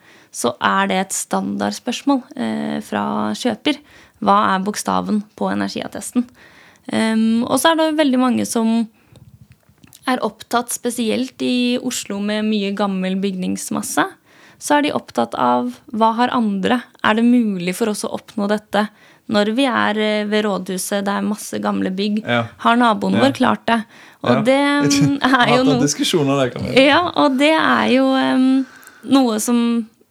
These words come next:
Speaker 1: vi også kan bruke Newsec Maps til å svare ut for kundene, da. For da kan du jo faktisk gå inn og se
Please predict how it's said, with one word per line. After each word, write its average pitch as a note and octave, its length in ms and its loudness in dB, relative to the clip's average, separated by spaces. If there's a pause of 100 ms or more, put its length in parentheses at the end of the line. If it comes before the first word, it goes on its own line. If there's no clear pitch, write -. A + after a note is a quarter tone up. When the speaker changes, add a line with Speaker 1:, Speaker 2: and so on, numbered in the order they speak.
(160)
Speaker 1:
vi A3+ 380 0
også A3+ 460 -2
kan A#3 200 0
bruke G#3+ 480 -2
Newsec G3+ 380 -2
Maps - 320 -10
til G#3+ 240 -4
å G#3+ 340 -2
svare - 340 -2
ut - 60 -8
for A3 140 -6
kundene, A3 320 0
da. B3+ 140 2 (360)
For - 120 -2
da B3 80 2
kan F#3+ 280 -2
du G#3 120 2
jo - 20 -2
faktisk G#3+ 380 -4
gå G3+ 260 0
inn G#3+ 140 -2
og G#3+ 160 -6
se - 260 -8